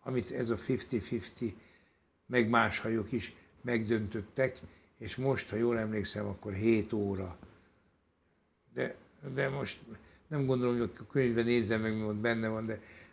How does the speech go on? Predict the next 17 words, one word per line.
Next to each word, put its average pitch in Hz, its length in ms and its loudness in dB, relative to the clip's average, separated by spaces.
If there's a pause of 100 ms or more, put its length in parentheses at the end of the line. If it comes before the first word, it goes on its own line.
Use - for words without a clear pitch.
(240)
szégyellem 123 480 8
magam, 113 380 4
hogy - 140 2
nem 123 240 2
tudom, 120 300 0
de, 117 160 -4 (420)
de 127 380 0
így 113 160 -4
van. 107 160 -4 (1000)
Óriási 123 680 8 (200)
a 104 60 -12
fejlődés 104 680 0
a 113 80 0
vitorlás 107 680 -2 (260)
sport - 640 6 (360)
eszközeinek 110 840 2
kialakításában, 110 1400 0